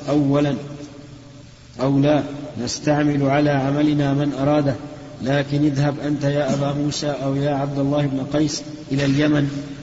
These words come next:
ثم أتب-، ثم اتبعه معاذ بن جبل، فلما قدم عليه ألقى له وسادة، قال: 'انزل.' فإذا رجل عنده موثق، قال: 'ما هذا؟' قال: 'كان يهوديا فأسلم ثم تهود.' قال: 'اجلس.'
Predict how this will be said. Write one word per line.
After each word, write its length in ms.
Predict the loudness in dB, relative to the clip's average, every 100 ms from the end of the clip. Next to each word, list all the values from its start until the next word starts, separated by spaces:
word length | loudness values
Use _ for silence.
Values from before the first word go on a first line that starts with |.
| -8 -2
ثم 240 | 2 2
أتب-، 540 | 0 -4 -6 -8 -8
ثم 220 | -4 -2 -2
اتبعه 540 | -2 -2 0 2 2
معاذ 480 | 0 0 2 2 2
بن 240 | 0 0
جبل، 280 | 2 0 0 -4 -12 -16 -18 -18 -6
فلما 440 | -2 2 2 2 0
قدم 380 | 2 2 2
عليه 500 | 4 2 2 2 2
ألقى 360 | 0 0 0 2
له 120 | 4
وسادة، 640 | 4 2 2 2 2 2 0 -6 -12 -14 -2
قال: 200 | 0 2
'انزل.' 400 | 4 4 2 0 -4 -12 -4
فإذا 400 | -2 0 2 2
رجل 360 | 2 2 2 2
عنده 340 | 2 2 2 2
موثق، 500 | 4 4 4 2 -4 -6 -8 -8 -8 -2
قال: 240 | 2 4
'ما 320 | 4 4 4 4
هذا؟' 200 | 2 0
قال: 320 | 2 2 2
'كان 260 | 0 2
يهوديا 600 | 2 2 2 2 2 2 0
فأسلم 460 | -2 -2 0 0 2
ثم 240 | 2 0
تهود.' 560 | 0 2 4 2 0 -4 -12 -16 -18 -18 -20 -20 -20 -20 -10 -2
قال: 220 | 2 4
'اجلس.' 400 | 4 4 2